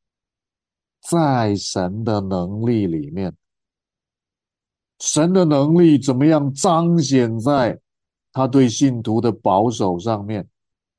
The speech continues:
我们对神的能力有偏见，你会觉得保罗身上那根刺是神的能力吗？什么是神的能力？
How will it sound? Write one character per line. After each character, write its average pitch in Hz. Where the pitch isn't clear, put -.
我 -
们 151
对 185
神 131
的 147
能 117
力 135
有 87
偏 131
见， 139
你 120
会 147
觉 135
得 131
保 113
罗 110
身 127
上 123
那 120
根 120
刺 113
是 113
神 104
的 113
能 98
力 131
吗？ 101
什 -
么 110
是 165
神 98
的 101
能 82
力？ 87